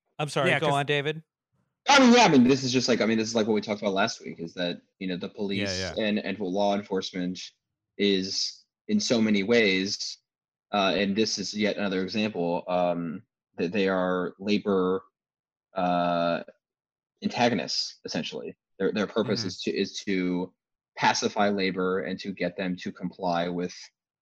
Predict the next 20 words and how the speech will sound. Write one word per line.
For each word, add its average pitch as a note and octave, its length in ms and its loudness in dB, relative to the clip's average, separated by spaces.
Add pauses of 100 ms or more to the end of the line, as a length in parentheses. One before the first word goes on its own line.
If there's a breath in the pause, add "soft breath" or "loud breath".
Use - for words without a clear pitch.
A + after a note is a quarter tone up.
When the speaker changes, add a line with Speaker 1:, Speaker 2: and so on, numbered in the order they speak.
(100)
Speaker 3:
with G2 140 -8
capital. G#2 480 -4 (1800 soft breath)
Speaker 1:
Yeah, C#3+ 560 2
so, D3+ 220 0
you D3 160 0
know, D3 100 2
you C#3+ 120 0
might, C#3+ 240 0
you C#3+ 160 -4
might C3+ 160 -2
hear C#3 160 -2
these C3 180 -6
stories B2+ 460 -6
of, A2+ 140 -12
like, B2 280 -8
uh, B2 640 -2
a C3 180 0
heroic C3 640 0
Border B2+ 300 -4
Patrol A#2+ 800 -6